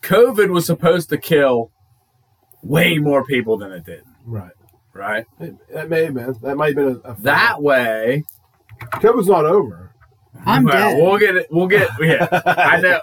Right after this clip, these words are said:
Speaker 1: I know we have some stuff about
Speaker 2: Okay.
Speaker 1: covid still. But covid was supposed to kill ninety percent of your older individuals, right?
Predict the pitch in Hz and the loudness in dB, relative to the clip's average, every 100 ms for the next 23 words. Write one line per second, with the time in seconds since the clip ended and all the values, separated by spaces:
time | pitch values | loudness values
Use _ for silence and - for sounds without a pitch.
0 | - 165 180 170 143 123 131 151 151 143 | 0 2 4 2 0 -6 -2 0 0 -4
1 | 139 127 127 123 107 - 135 120 110 107 | -6 -4 -4 -4 -6 -4 -2 -2 -2 -4
2 | - 90 85 _ _ _ _ _ _ _ | -10 -12 -14 _ _ _ _ _ _ _
3 | - 143 127 - _ _ _ _ _ _ | 0 2 0 -4 _ _ _ _ _ _
4 | - 175 - 202 202 156 185 185 165 165 | 0 2 2 0 0 -2 0 -2 -2 -4
5 | 170 160 151 147 127 _ - 107 135 139 | 2 2 4 0 0 _ -10 -2 0 0
6 | 143 135 123 120 131 127 120 113 110 107 | -2 -4 -6 -4 -2 0 0 0 0 -2
7 | - 127 120 113 95 98 82 78 76 - | -4 -2 0 -2 -2 -10 -16 -18 -18 -20
8 | _ _ 87 110 - | _ _ -6 -4 -4